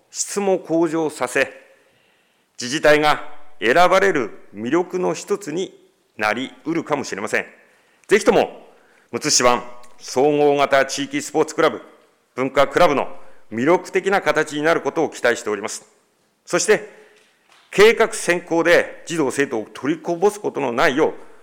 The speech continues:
しっかりとした対応、対策をお願いいたします。続きまして、二項目目の一点目ですが、自衛隊家族支援ですが、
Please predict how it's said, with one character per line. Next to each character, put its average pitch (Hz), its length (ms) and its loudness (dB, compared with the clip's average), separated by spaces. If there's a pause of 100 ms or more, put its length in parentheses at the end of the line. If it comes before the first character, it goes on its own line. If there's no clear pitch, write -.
(100)
し - 180 -12
っ - 20 -20
か 247 140 0
り 214 120 -2
と 165 100 -6
し - 100 -10
た 214 240 0 (200)
対 110 180 0
応、 107 120 -2
対 131 200 -2
策 131 240 -4
を - 240 -4 (340)
お 107 80 -6
願 101 120 -6
い 87 40 -12
い 85 40 -16
た - 80 -18
し - 80 -20
ま - 60 -18
す。 - 140 -18 (1800)
続 190 200 -6
き 226 60 0
ま 226 100 6
し - 40 -6
て、 160 320 4
二 123 120 -6
項 147 120 2
目 156 180 -2
目 156 100 2
の 131 280 0
一 120 100 -8
点 165 180 0
目 175 80 2
で 165 80 4
す 127 80 -8
が、 123 200 2 (1080)
自 135 120 0
衛 151 60 2
隊 156 180 4
家 147 140 0
族 147 140 -6
支 156 140 -2
援 139 100 0
で 120 80 2
す 131 100 -6
が、 120 320 0